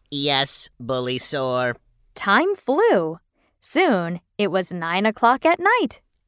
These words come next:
Speaker 1: Tick tock, tick tock. It's nine o'clock. Go to bed.
Speaker 2: Bullysaur was watching T V.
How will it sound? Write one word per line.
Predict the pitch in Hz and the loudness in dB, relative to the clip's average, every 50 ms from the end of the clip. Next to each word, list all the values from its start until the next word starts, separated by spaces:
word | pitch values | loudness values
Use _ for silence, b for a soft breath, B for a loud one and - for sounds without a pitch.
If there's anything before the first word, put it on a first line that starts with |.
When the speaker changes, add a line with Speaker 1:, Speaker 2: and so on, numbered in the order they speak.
| _ _ | _ _
Speaker 1:
Tick | - 170 156 147 143 - - - - _ _ _ | 0 2 2 2 0 -4 -12 -20 -20 _ _ _
tock, | - 160 151 143 143 135 - - - - _ _ _ | -2 0 0 0 0 -2 -4 -12 -20 -20 _ _ _
tick | - 170 151 147 143 139 - - - _ _ _ | -4 -2 0 0 -2 -2 -6 -12 -20 _ _ _
tock. | - 180 170 147 135 127 123 - - - - _ _ | -2 0 2 2 2 0 -2 -4 -12 -20 -20 _ _
It's | - 156 156 147 - - | -4 -2 -2 -2 -4 -8
nine | 156 156 156 156 156 156 165 | -4 -4 -2 -2 -2 -2 -2
o'clock. | 170 165 160 - - 202 190 165 151 151 147 - - - - _ _ _ _ | -2 -2 -4 -2 -2 0 2 4 4 2 2 -2 -6 -16 -20 _ _ _ _
Go | - 160 143 139 139 139 | 0 0 2 2 2 0
to | - 170 165 170 | 0 0 0 0
bed. | 165 175 190 175 165 156 151 147 139 131 120 - _ _ _ _ _ - | 0 0 0 2 2 4 2 2 0 -2 -8 -14 _ _ _ _ _ 2
Speaker 2:
Bullysaur | 453 466 415 285 233 - - - 202 190 190 196 196 | 2 4 4 4 2 2 2 2 2 2 2 2 4
was | 214 262 269 - 208 | 4 2 2 2 -2
watching | 175 170 156 - - - 233 233 240 | -2 -4 -4 -4 -2 0 2 2 2
T | - - 311 311 269 | 2 2 2 2 4
V. | 330 403 427 320 190 170 160 - | 4 4 4 4 2 -2 -4 -10